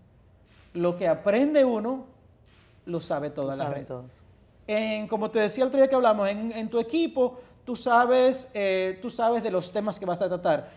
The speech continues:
Speaker 1: pero tu productora sabe de la logística del programa.
Speaker 2: Correcto.
Speaker 1: Edwin sabe de la ca-, de la filmación, cada uno sabe de algo. Pero si ustedes fueran una red neuronal,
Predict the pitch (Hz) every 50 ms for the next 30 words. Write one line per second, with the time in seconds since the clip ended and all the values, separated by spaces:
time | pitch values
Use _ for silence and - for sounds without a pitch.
0 | - _ - 196 185 185 202 185 165 208 190 202 208 202 - 277 277 285 294 294
1 | 294 - 214 196 202 226 233 226 226 220 214 196 185 180 175 180 160 196 226 -
2 | - 226 - 185 175 170 151 180 170 165 160 151 147 190 190 190 170 - - 139
3 | 135 - - 202 208 220 226 247 247 233 - - 220 214 233 233 247 247 247 254
4 | 247 233 220 196 185 175 170 175 - 180 180 180 180 175 180 175 175 170 160 165
5 | 185 180 165 160 151 - - 220 196 - - - - 214 202 214 220 226 247 247
6 | 240 226 - - 226 196 190 196 185 190 190 180 170 151 139 135 131 135 - -
7 | - _ - - _ _ _ _ _ _ - 208 196 190 190 190 - 208 175 170
8 | 202 214 226 220 254 247 254 254 262 254 226 233 247 240 240 240 240 240 240 226
9 | 208 185 170 175 175 - -